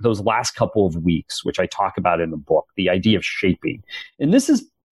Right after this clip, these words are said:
this is something that I don't think when I talk to most parents and students going through the process, they,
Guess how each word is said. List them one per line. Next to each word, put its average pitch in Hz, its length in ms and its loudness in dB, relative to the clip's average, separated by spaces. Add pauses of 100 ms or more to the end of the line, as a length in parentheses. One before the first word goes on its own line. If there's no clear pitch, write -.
this 226 220 0
is 320 160 6
something 156 320 2
that 117 140 4
I 113 140 6
don't 117 220 2
think 107 300 0
when 98 100 0
I 101 120 2
talk 92 300 -2
to 92 100 -4
most 87 360 -4 (460)
parents 104 420 2
and 92 100 0
students 101 320 2
going 98 220 2
through 95 100 2
the 80 60 -4
process, 90 500 0
they, 87 220 2